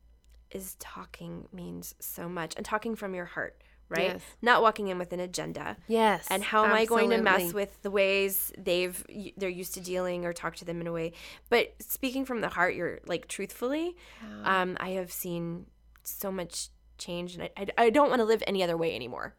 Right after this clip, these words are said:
Speaker 1: right?
Speaker 2: Right,
Speaker 1: You,
Speaker 2: right,
Speaker 1: you wanna
Speaker 2: right.
Speaker 1: walk in and be able to speak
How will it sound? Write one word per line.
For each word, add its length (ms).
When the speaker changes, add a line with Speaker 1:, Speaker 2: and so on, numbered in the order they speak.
Speaker 1:
right? 160
Speaker 2:
Right, 320
Speaker 1:
You, 80
Speaker 2:
right, 240
Speaker 1:
you 140
wanna 200
Speaker 2:
right. 80
Speaker 1:
walk 220
in 120
and 160
be 160
able 160
to 80
speak 380